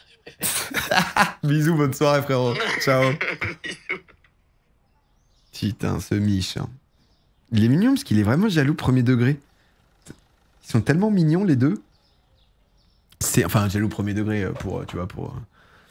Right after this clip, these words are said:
Speaker 2: mais, euh, <laughs> mais il est trop mignon avec Elsa.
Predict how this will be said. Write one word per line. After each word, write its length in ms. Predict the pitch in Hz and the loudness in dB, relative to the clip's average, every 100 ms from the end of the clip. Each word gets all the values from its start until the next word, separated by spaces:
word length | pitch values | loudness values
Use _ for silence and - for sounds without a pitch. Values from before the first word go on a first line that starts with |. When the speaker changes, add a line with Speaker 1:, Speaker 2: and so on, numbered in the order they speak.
| - | -6
Speaker 2:
mais, 320 | 117 123 131 123 | 0 2 4 2
euh, 540 | 117 117 110 110 107 98 - - - - - - | 0 0 -2 -2 -4 -8 -6 -6 -4 0 0 2
<laughs> 920 | - - - - - - - 147 107 - | 0 -2 -8 -10 -8 -4 0 2 0 0
mais 140 | 123 | 2
il 80 | 117 | 2
est 80 | 120 | 2
trop 160 | - | 2
mignon 340 | 214 156 120 117 | 4 4 4 2
avec 220 | 110 - | -2 -4
Elsa. 320 | 107 107 117 | -4 -4 -6